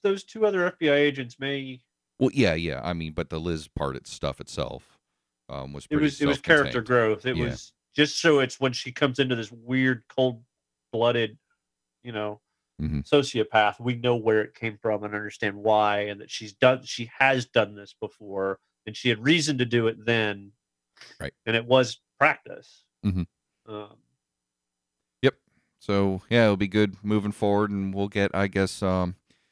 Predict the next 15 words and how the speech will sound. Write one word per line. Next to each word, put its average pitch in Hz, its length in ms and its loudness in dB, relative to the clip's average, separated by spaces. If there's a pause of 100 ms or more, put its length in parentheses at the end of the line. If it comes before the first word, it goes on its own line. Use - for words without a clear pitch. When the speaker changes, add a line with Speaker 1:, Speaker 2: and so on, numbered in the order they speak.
(220)
Speaker 2:
I 95 60 -4
know 104 300 0
f-, - 260 -14
looking 110 220 -4
at 104 40 -6
the - 60 -16
schedule, 98 420 -2
they 92 140 -4
got, 92 340 -6
uh, 90 320 -8
n-, 90 320 -8
the 90 100 -6
next 95 300 -10
two 104 160 -4
Wednesdays 90 880 -8